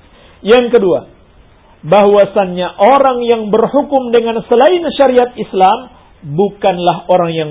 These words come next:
beriman. Dan bukan pula orang yang melakukan perbaikan. Meskipun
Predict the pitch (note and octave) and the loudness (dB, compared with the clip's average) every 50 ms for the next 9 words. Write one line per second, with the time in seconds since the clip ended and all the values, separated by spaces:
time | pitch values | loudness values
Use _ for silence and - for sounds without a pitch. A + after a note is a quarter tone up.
0 | D3 C#3 - D3+ - - E3+ E3+ F3+ D3+ A#2+ G#2+ G#2+ - - _ _ _ _ _ | -6 -6 -6 -6 -4 -4 -2 -2 -2 -4 -6 -10 -20 -20 -20 _ _ _ _ _
1 | _ _ _ _ _ _ _ _ _ _ _ _ _ _ _ _ - - _ _ | _ _ _ _ _ _ _ _ _ _ _ _ _ _ _ _ -20 -20 _ _
2 | - D3+ F#3+ B3 B3+ B3+ B3+ B3 C4+ - C4 B3+ B3 B3+ A3+ D#4+ D4+ C#4+ C#4 C#4 | -4 0 0 0 0 0 -2 -4 -2 0 0 0 -2 -2 -4 -4 0 2 2 2
3 | - - C#4+ D4 C#4+ C#4 C4+ C4+ C4 C4 B3+ B3 B3+ B3+ B3+ C4 C4 F4 F4+ F4 | 2 2 2 2 2 0 0 0 -2 -2 -2 -2 -2 0 0 2 2 0 -2 -2
4 | - D#4+ D4+ D4+ C#4+ C#4 - C4+ B3+ A#3+ G#3+ A#3+ B3 B3 A#3 G3+ F3 C3+ G#2+ - | 0 0 0 0 -2 0 2 2 4 4 4 4 2 2 2 -2 -2 -2 -6 -16
5 | - - - - - - _ _ _ _ _ _ _ _ _ _ _ - - C3+ | -20 -20 -20 -20 -20 -20 _ _ _ _ _ _ _ _ _ _ _ -16 -10 -6
6 | E3 G3 F#3 - - - F#3+ F#3 F#3 G#3+ G#3 F3+ D#3+ C#3 C3 A#2 | -6 -6 -6 -8 -8 -6 -6 -2 0 0 0 0 -2 -8 -14 -20